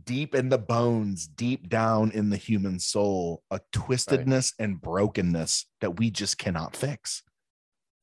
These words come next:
Speaker 2: Yeah. Yeah. So, like, a, like, an alcoholic, right? As A A says, will always be an alcoholic.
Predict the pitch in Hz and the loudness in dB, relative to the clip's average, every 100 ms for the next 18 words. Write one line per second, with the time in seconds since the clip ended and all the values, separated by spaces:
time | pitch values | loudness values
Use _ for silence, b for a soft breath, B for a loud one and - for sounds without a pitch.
0 | _ _ _ 110 123 - _ _ b b | _ _ _ -8 -8 -12 _ _ b b
1 | b 147 - - 120 120 b b b - | b -2 -2 0 0 0 b b b -4
2 | 131 127 117 110 117 _ _ _ _ _ | -2 2 2 0 -6 _ _ _ _ _
3 | _ _ _ _ 127 123 117 127 127 117 | _ _ _ _ -2 2 2 2 0 0
4 | 135 107 127 _ 104 113 - _ 123 90 | 2 2 -4 _ -6 -6 -6 _ -4 0
5 | 120 113 127 113 107 107 101 - 120 113 | 0 0 0 -2 -4 -6 -6 0 2 2
6 | 113 117 113 104 95 - - 127 95 98 | -4 -6 -6 -4 -8 -12 -4 -2 -2 -8